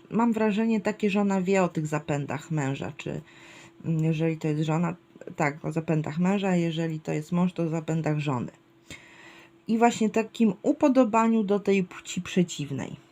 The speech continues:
Ale jakoś to po prostu dzielnie znosi, choć myślę, że pewnie jako rozsądna kobieta mogła myśleć o rozwodzie. No, z kolei ten partner czy partnerka swoich partnerów próbuje uspokajać, tak, różnymi obietnicami,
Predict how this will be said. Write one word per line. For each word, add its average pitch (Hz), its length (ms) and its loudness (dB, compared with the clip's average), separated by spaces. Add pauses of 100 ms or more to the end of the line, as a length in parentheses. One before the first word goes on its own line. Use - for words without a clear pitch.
(420)
Ale 311 320 6
jakoś 262 420 4
to 233 120 -2
po 202 120 0
prostu 202 440 0
dzielnie 190 480 4
znosi, 190 640 -2 (400)
choć 311 420 0
myślę, 311 280 0
że 262 100 4
pewnie 240 320 2
jako 208 340 2
rozsądna 202 640 0
kobieta 190 440 0
mogła 180 340 2
myśleć 160 420 -2
o 160 120 0
rozwodzie. 156 580 -2 (800)
No, 277 100 0
z - 80 -14
kolei 339 440 4
ten 254 220 4
partner 214 420 2
czy 202 120 -2
partnerka 185 540 0
swoich 185 580 2 (200)
partnerów 180 600 2
próbuje 175 520 2
uspokajać, 214 840 -2
tak, - 240 -6
różnymi 170 420 2
obietnicami, 185 880 0